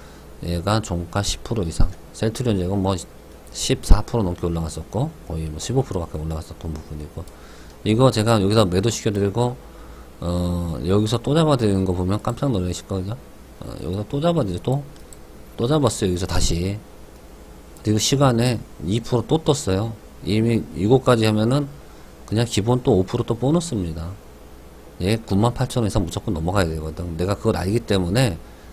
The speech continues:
그걸 오늘 못 넘어갔어요. 구만 칠천구백 원이요. 그래서 내려올 때 사라고 했던 거예요. 뭔지 아시겠어요?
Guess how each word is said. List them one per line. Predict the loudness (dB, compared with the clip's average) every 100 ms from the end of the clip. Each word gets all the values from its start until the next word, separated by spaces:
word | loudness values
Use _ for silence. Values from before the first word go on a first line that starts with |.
| -8
그걸 | 2 2 4
오늘 | 4 4
못 | 4
넘어갔어요. | 4 4 4 2 -2 -2 -4 -4 -10 -4
구만 | 0 0
칠천구백 | -2 -4 -4 -4 -2 -2
원이요. | -4 -8 -10 -16 -20 -20 -4
그래서 | 0 0
내려올 | 2 4 4 2
때 | 0 0 4
사라고 | 6 6 4 0
했던 | -2 -6 -4
거예요. | -6 -6 -10 -16 -20 -20 -20 -20 -20 -20 -8
뭔지 | -2 0 0
아시겠어요? | 0 -2 -2 -2 -4